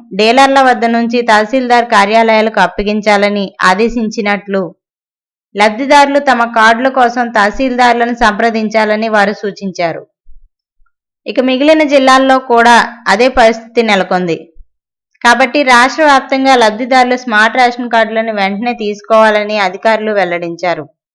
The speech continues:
ఒకవేళ ఎవరైనా ఉపాధి కోసం వెళ్లిన వారు ఉంటే కుటుంబ సభ్యులకు కార్డులు అందజేస్తామని కూడా అధికారులు చెబుతున్నారు. So ఫ్రెండ్స్, ఇది అప్‌డేట్ న్యూస్. మరిన్ని అప్‌డేట్స్ కోసం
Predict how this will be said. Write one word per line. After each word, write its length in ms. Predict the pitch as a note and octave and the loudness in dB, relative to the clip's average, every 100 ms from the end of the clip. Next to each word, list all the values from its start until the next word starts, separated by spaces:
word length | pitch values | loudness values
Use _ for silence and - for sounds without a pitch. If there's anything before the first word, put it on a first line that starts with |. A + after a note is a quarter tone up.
| _ _ _ _ _ | _ _ _ _ _
ఒకవేళ 380 | G#3+ B3 B3 C4 | -2 2 4 4
ఎవరైనా 600 | C4+ A#3 A#3 B3+ C4+ B3+ | 4 4 4 2 2 2
ఉపాధి 300 | G#3+ A#3+ B3 | 2 2 0
కోసం 420 | C4+ A#3 A3+ B3 A3+ | 2 2 2 -2 -2
వెళ్లిన 320 | G#3 G#3+ A3+ | -2 -2 0
వారు 220 | A3 G#3 F#3+ | 2 0 -2
ఉంటే 260 | F#3+ G3+ F3+ - _ _ A3+ | -2 -2 -2 -6 _ _ -8
కుటుంబ 320 | A3 C4 C4+ | -2 0 0
సభ్యులకు 600 | C4 A3+ A#3 A#3 A#3 A3+ A3 | 0 0 0 -2 -2 -4 2
కార్డులు 320 | G#3 G#3+ A#3+ | 2 2 0
అందజేస్తామని 840 | G#3+ G#3 G#3 G#3 G#3 G#3+ G#3 G#3 | -2 -2 -2 -2 -2 -4 -4 -6
కూడా 480 | G3+ G3+ G3 G3 F#3 - | -4 -2 0 0 0 -2
అధికారులు 500 | F#3 G3 G#3 G3+ G3+ | -2 0 -2 -2 -6
చెబుతున్నారు. 580 | F3+ D#3 F#3 E3+ D#3+ D#3+ _ _ _ _ _ _ _ _ _ - | -8 -6 -6 -4 -6 -8 _ _ _ _ _ _ _ _ _ -6
So 80 | C4 | -2
ఫ్రెండ్స్, 360 | C#4 C4+ C4+ B3+ | 0 0 0 -2
ఇది 140 | A3+ | 2
అప్‌డేట్ 400 | A3 G3 G#3 G#3 | 2 2 -2 -2
న్యూస్. 260 | A3+ A3+ A3 | -4 -4 -2
మరిన్ని 300 | G3 G3 G3 | 0 0 -2
అప్‌డేట్స్ 340 | F#3 F#3+ F#3+ | -2 -4 -2
కోసం 200 | F#3+ G3 | -6 -4